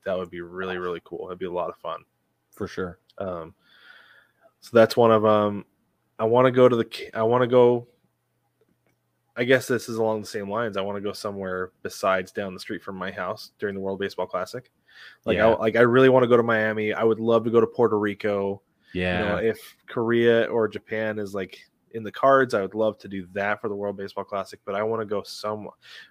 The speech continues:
Speaker 1: my plan, or our, I think our plan, we've talked about it, our plan for the next World Baseball Classic is to go somewhere, go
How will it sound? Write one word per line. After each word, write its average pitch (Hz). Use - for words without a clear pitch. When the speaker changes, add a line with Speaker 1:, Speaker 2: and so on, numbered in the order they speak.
Speaker 1:
my 110
plan, 123
or 98
our, 120
I 113
think 113
our 117
plan, 104
we've 107
talked 107
about 107
it, -
our 107
plan 98
for 98
the 98
next 98
World 98
Baseball 95
Classic 92
is 90
to -
go 95
somewhere, 95
go 95